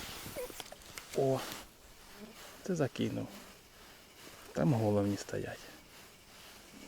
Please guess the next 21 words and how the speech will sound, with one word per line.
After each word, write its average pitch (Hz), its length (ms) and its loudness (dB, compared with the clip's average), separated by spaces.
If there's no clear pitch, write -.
Може, 127 300 4
то 117 140 2
не 113 120 6
головні. 180 520 4
Ну, 170 160 4
ніхто 143 380 8
не 147 100 10
клюнув. 107 380 0
Ніхто - 280 -2
не 117 120 2
взявся. 151 520 6
А 123 60 2
я 120 100 4
так 143 200 8
думав, 127 360 8
що 131 140 4
він 127 120 10
там 131 200 10
клюне 127 440 6
за 117 140 4
травою. 117 520 6